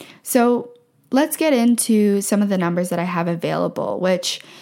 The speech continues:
I started documenting this in May of twenty twenty-one, which is when I started posting on TikTok. And I have a couple of months of data, and then, of course, I can provide you with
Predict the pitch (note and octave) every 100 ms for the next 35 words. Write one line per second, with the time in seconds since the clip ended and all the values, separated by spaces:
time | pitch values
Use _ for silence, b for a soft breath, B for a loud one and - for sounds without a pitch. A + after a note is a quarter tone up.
0 | B B - G3 G#3 - B3 B3 G3 F3
1 | F3 - F3+ F3+ F#3+ F3 F3 - - F#3
2 | F3+ F3+ E3+ F3 E3 E3+ F#3 B3 - F3+
3 | - E3+ E3+ - E3+ E3+ E3 E3+ F#3+ A3
4 | G3+ F#3 F#3+ F3+ E3 D#3+ D#3+ - E3+ D#3+
5 | - E3 - E3 E3 - E3 - A3 C#4+
6 | - B B B B B B - G3+ G3+
7 | G3 G3 G3+ F#3+ - - G3+ G#3 G3+ G3+
8 | D4 D4+ D4+ A#3+ A3 A3 G3+ F#3 F3+ F3
9 | - F3+ F3+ - F#3 F3 F#3 - F#3 F#3+
10 | F#3 E3+ F3 E3 D#3 D#3+ -